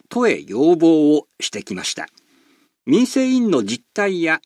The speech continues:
当事者の方の意見も尊重し、必要に応じて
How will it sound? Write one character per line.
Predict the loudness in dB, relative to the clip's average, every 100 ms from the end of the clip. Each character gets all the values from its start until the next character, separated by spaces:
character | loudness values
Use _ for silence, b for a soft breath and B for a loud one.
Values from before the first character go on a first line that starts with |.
| _
当 | 0 0 0
事 | -6
者 | -4
の | -2 -2
方 | -4 -4 -2
の | 0
意 | -2
見 | -2 -2 -2
も | -4
尊 | -2 -2
重 | 0 -2
し、 | 0 -4 -4 b
必 | -8 -6 -2 -2
要 | 0 0
に | 0 2
応 | 2 0
じ | -2
て | -4 -4